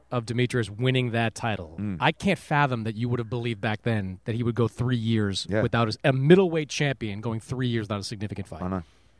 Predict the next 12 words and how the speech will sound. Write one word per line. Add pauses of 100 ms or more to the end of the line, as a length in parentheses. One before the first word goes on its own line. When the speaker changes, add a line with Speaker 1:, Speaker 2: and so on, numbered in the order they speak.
(120)
Speaker 2:
A-,
and
I
don't
know
what
to
do, (680)
Chris.
You
know,
it's,